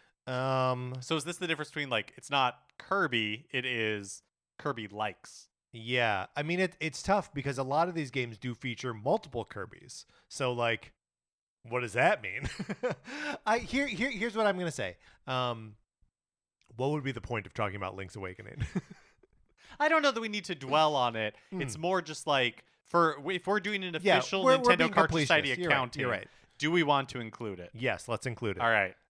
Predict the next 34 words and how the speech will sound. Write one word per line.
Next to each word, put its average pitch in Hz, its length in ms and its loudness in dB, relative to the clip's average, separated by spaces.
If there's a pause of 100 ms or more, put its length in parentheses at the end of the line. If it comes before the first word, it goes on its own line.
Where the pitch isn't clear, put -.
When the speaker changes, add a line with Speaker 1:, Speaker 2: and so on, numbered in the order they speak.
(140)
Speaker 1:
So 127 120 -2
nineteen 156 320 0
ninety-three 139 480 0
Game 123 300 -4
Boy, 117 280 -2
Kirby 131 360 -4
appears 113 320 -6
in 104 100 -12
Link's 104 220 -12
Awakening. 98 360 -8
Speaker 2:
It's 117 140 0
in 180 140 4
the 202 80 6
book. 165 420 6
Speaker 1:
There 110 160 2
we 107 80 -4
go. 95 220 -2 (420)
Um, 127 340 -2
next 208 220 0
up, 233 160 0
nineteen 226 240 -2
ninety-four 262 460 0
Kirby's 247 500 -4
Dream 214 300 -6
Course. 127 340 0
Mark, 190 240 2
does 190 100 -4
it 160 140 -10
surprise 190 480 2
you 233 80 -4
that 202 160 -2
this 165 160 -6
is 147 100 -6
so 180 440 2